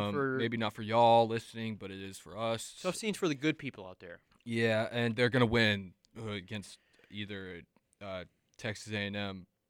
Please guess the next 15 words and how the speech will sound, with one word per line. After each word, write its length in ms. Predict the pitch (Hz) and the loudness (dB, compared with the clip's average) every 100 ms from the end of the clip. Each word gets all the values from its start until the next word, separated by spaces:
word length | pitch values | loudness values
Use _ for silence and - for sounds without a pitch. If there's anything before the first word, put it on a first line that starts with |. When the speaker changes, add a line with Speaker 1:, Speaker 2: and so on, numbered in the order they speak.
| _ - | _ -16
Speaker 1:
C 260 | - 104 | -10 -10
C, 420 | - 110 104 98 | -10 -10 -8 -8
uh, 100 | 92 | -10
which 200 | 95 - | -14 -16
I 60 | 98 | -16
think 220 | - 95 | -14 -16
stands 260 | - 95 90 | -16 -18 -18
for 320 | - 90 117 _ _ _ _ - | -20 -20 -20 _ _ _ _ -10
Speaker 2:
Uh, 200 | 120 113 - | -6 -6 -8
Corpus 400 | - 175 180 175 | -8 -6 -4 -6
Christi. 280 | - 175 - | -8 -10 -8
Speaker 1:
Chris-, 220 | 107 - - | -14 -14 -12
yeah, 300 | 101 92 85 | -10 -10 -12
Corpus 360 | - 98 - | -14 -16 -16
Christi, 460 | - 98 - 82 | -18 -18 -18 -20